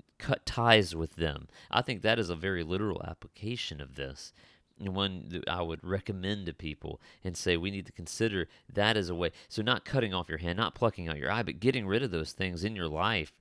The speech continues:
whether that be people or things that are keeping you from God, because it'd be better to get rid of those things, to lose those things, to deprive yourself of things that are causing you to sin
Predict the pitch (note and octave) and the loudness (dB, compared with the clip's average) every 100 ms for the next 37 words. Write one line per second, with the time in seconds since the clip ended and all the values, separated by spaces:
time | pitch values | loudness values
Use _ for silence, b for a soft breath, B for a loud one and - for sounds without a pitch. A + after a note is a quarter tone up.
0 | B - G2+ G2 F2 E2+ D2+ - A#2 F#2 | B -2 2 4 4 2 -6 -6 -6 -4
1 | E2 D2+ D2+ - A2+ A#2 E2 - B B | -4 -4 -4 0 0 0 -2 -10 B B
2 | B B G2 F#2 F2 - - C3 A2 F#2 | B B 2 4 4 0 -6 -4 -6 -4
3 | E2+ - - G2 F2 E2+ b - F#2+ A2+ | -6 -6 -2 -2 -2 -8 b -4 0 2
4 | A2 D#2+ F2 G#2+ F2+ F#2+ F2 F2 G2 A2+ | 4 2 0 0 2 0 0 0 4 4
5 | A2 F2+ F#2 - A#2+ A#2 E2+ E2+ E2 E2+ | 2 -2 -4 0 0 0 -4 -4 -6 -4
6 | F2+ A#2 G2 E2+ E2 - F2 E2 B B | 0 0 0 -6 -8 -8 -8 -10 B B
7 | _ F#2+ - - A2 A#2+ G2+ F2 - - | _ -4 0 4 6 6 0 -4 -4 2
8 | G#2+ A2 - E2 - - A2+ F2 C#2+ C#2 | 4 4 0 -14 -12 -2 0 0 -6 -14
9 | - - _ _ _ _ _ _ _ _ | -16 -20 _ _ _ _ _ _ _ _
10 | _ _ _ _ _ - F2+ E2+ - A2+ | _ _ _ _ _ -6 -4 -4 2 2
11 | G2 F#2 F#2+ - - - A#2 F2+ D#2 | 2 -2 -4 -4 -6 0 2 2 0